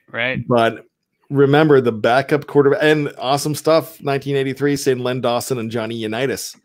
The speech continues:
Speaker 1: Well,
Speaker 2: as
Speaker 1: Johnny
Speaker 2: well.
Speaker 1: Unitas never even made the team. He never even made the Steelers team, so that wouldn't be a good one. <laughs>
Speaker 2: Yeah, J-, Johnny didn't make the team. Boy, was that,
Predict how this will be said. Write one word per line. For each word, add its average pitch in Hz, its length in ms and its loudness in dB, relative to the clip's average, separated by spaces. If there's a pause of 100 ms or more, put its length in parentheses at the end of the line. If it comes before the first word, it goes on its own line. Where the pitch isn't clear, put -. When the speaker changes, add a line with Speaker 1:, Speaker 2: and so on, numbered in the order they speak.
(140)
Speaker 1:
Well, 165 180 2
Speaker 2:
as 160 60 -2
Speaker 1:
Johnny 202 320 2
Speaker 2:
well. 143 120 4
Speaker 1:
Unitas 165 300 -2
never 147 120 -6
even 143 100 -6
made 147 200 -6
the 135 60 -12
team. 139 380 -8
He - 80 -12
never 165 160 -4
even 156 100 -4
made 147 160 -4
the 131 40 -18
Steelers 139 380 -10
team, 139 260 -6
so 131 100 -8
that 143 140 0
wouldn't 123 140 -8
be 117 80 -4
a 113 60 -8
good 113 140 -10
one. 110 280 -14
<laughs> - 40 -20 (240)
Speaker 2:
Yeah, 107 320 2
J-, 110 220 -10 (140)
Johnny 170 260 0
didn't 139 160 2
make 131 160 -4
the - 80 -8
team. 101 180 -6
Boy, 101 320 -2
was 95 220 -8
that, 110 240 -4